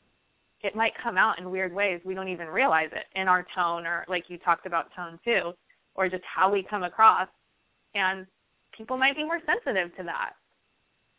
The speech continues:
And I just thought it's true. When we're stressed out, we might not be, um, you know, delivering our best to others when it comes to interaction.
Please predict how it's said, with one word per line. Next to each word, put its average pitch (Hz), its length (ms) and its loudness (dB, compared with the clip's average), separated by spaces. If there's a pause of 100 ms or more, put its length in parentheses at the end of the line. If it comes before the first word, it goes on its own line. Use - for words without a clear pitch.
(120)
And 202 120 -2
I 196 80 2
just 196 260 -2
thought 190 180 8
it's 196 100 -6 (100)
true. 185 200 0
When 180 100 -10
we're 196 180 -4
stressed 226 360 0
out, 190 320 4
we 196 100 -8
might 180 240 -8
not 170 240 -12
be, 175 300 -10 (880)
um, 180 400 -8 (320)
you 202 100 -12
know, 185 160 -6
delivering 180 640 -2
our - 180 0
best 170 360 2 (320)
to 185 140 -4
others 175 520 -2
when 185 140 -12
it - 120 -14
comes 170 320 -10 (160)
to 175 300 -10 (1080)
interaction. - 720 -4